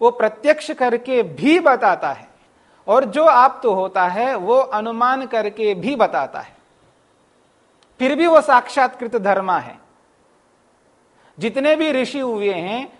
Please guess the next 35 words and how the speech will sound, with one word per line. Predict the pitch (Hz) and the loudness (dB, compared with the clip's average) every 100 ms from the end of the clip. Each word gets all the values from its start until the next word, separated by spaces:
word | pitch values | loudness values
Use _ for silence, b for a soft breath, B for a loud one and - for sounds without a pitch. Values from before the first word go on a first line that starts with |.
| b | b
उन | 240 285 226 | -6 -4 -4
ऋषियों | 240 247 262 254 | -6 -4 -4 -4
ने | 226 262 | -4 -6
जो | 185 254 | 0 0
कुछ | 247 311 294 | 0 -6 -6
भी | 320 | -4
हमारे | 262 233 226 214 | -2 -2 -2 -2
सामने | 220 202 208 180 | -4 -4 -4 -4
रखा | 175 196 160 | -4 -2 -2
है, | 151 202 233 B B 208 | -2 -6 -8 B B -4
वो | 262 | -2
सारा | 277 233 226 262 | 0 2 2 2
का | 240 214 | 0 -4
सारा | 208 190 220 254 240 | -2 -2 0 0 -2
उनका | 240 240 262 262 | -8 -4 0 0
प्रत्यक्ष | 262 220 - 247 240 - 240 | 0 -6 -6 -6 -6 -6 -8
नहीं | 214 202 185 208 196 | -6 -8 -8 -6 -4
होता | 202 196 180 | -4 0 0
है। | 139 131 - _ _ b b b _ _ _ _ _ _ _ _ _ _ _ _ _ _ _ _ _ | 0 -8 -20 _ _ b b b _ _ _ _ _ _ _ _ _ _ _ _ _ _ _ _ _
जितना | 143 233 247 233 269 | -8 -6 -2 -2 2
वो | 262 | 2
प्रत्यक्ष | 254 226 214 240 240 226 | 2 -2 -2 -6 -6 -8
कर | 214 202 | -6 -6
सकते, | 226 214 - 254 | -6 -10 -4 -2
उन्होंने | 254 226 196 | -2 -4 -8
प्रत्यक्ष | 190 180 - 208 - | -6 -6 -4 -6 -6
किया | 180 185 170 165 | -14 -6 -2 -2
है। | 190 233 - - | -2 -4 -8 -12
जिसको | 196 254 - 269 | -10 -10 -6 -2
वो | 247 | 0
प्रत्यक्ष | 226 220 - 254 254 240 - | -2 -6 -2 -4 -4 -12 -6
कर | 220 220 | 0 0
ही | 220 190 302 | 0 -2 0
नहीं | 330 302 | 2 0
सकते, | 294 247 - - 143 | -2 -4 -6 -12 -10